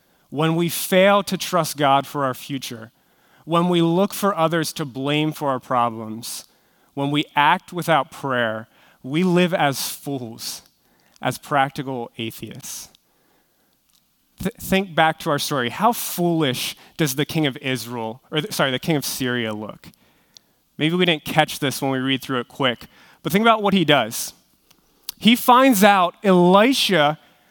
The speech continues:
knows everything he's saying to his servants. And so what does he do?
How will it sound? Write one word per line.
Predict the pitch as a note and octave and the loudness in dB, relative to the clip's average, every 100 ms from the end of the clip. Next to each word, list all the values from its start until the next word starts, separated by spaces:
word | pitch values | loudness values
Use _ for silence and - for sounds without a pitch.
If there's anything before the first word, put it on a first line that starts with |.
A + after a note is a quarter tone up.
| _ | _
knows | - G3 G#3 G3+ - A3 | 0 2 4 2 2 2
everything | B3 C4+ C#4 - B3 | 2 2 0 4 4
he's | A3 A3+ G#3+ | 6 4 4
saying | - G3+ G3+ G3 | 4 4 4 0
to | F#3 | 0
his | D#3+ | -2
servants. | - F3 D3+ A#2+ - - - - _ _ _ _ - | 0 0 0 -2 -6 -10 -12 -16 _ _ _ _ -10
And | D3 | -6
so | F3+ | -2
what | F#3 | 0
does | F#3 | 0
he | |
do? | E3+ F3 A2+ | 0 -2 -2